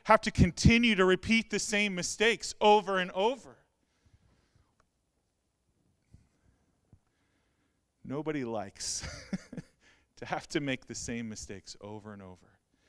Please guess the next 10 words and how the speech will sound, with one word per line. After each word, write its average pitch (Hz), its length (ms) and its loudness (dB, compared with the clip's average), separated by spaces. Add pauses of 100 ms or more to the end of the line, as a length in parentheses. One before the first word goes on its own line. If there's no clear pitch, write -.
(680)
right? 131 200 -10
It 123 100 -8
leads 143 380 -8
us - 180 -8
to 123 280 -10 (320)
places 151 460 2
of 117 100 -2
hopelessness 131 800 -6
and 110 120 -8
discouragement, 120 880 -2